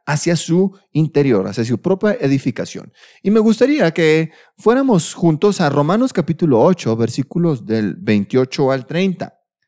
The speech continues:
Este versículo, sobre todo el veintiocho, es muy conocido para varios, para varios de los cristianos, porque,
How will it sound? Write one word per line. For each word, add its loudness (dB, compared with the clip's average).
Este 0
versículo, 0
sobre 0
todo 0
el 2
veintiocho, 0
es 2
muy 2
conocido 0
para -2
varios, 0
para -4
varios 0
de 0
los -2
cristianos, -2
porque, -4